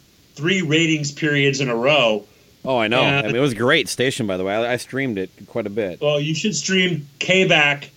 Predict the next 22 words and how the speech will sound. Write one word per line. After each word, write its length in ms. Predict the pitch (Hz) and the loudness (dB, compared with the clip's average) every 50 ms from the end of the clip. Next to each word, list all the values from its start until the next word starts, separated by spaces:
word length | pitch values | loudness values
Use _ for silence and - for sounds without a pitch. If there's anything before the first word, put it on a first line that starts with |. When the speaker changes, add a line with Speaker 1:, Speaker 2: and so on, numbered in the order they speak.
| _ _ _ - - | _ _ _ -10 -4
Speaker 1:
dot 300 | - 156 156 160 151 135 | -2 -2 0 -2 -2 -2
rocks, 420 | 143 160 165 139 117 110 - - | -2 -2 0 0 -2 -4 -8 -12
K 360 | - - 175 180 190 185 160 | -8 -6 -4 -2 -2 -2 -4
B 300 | 147 185 180 170 165 156 147 | -6 -6 -6 -4 -4 -4 -2
A 240 | 151 160 170 160 156 | 0 2 2 2 2
C 340 | 151 - - 175 175 165 151 | 0 0 -4 -4 -6 -6 -4
K 460 | - 180 170 156 139 123 127 123 117 | -2 0 2 4 4 2 2 -2 -4
dot 420 | 110 - 156 160 151 135 117 - | -2 0 0 2 2 0 -2 -2
rocks. 600 | 127 139 160 160 139 123 107 110 - - - - _ _ _ _ _ _ _ _ - | -2 0 2 2 2 0 -2 -4 -8 -12 -14 -14 _ _ _ _ _ _ _ _ -6
Uh, 320 | 143 139 135 131 127 117 113 - | -4 -4 -2 -4 -4 -6 -4 -2
that's 320 | 147 147 156 - 156 - | 0 0 0 -2 -2 -4
our 240 | 175 160 156 151 147 | -2 0 0 0 -2
new 280 | 151 151 160 160 170 165 | 0 0 0 0 0 0
internet 400 | 165 170 170 170 170 170 165 - | -2 -2 -2 0 -2 -2 -4 -4
station. 580 | - - 175 170 165 165 - 175 165 160 139 | -4 -2 -2 0 0 0 -2 -2 -2 -2 -2
We 140 | 131 156 165 | 0 0 2
are 100 | 151 143 | 2 0
streaming 540 | 143 - - 160 160 170 165 160 147 135 127 | 0 -2 0 2 4 4 4 2 2 0 0
now 340 | 151 165 185 190 180 165 156 | 0 2 2 2 2 0 0
and 100 | 147 143 | 0 0
going 300 | 156 156 151 143 139 131 | 0 2 2 2 0 2
live 480 | 143 160 180 180 160 143 131 127 - | 2 4 4 4 4 2 0 0 -4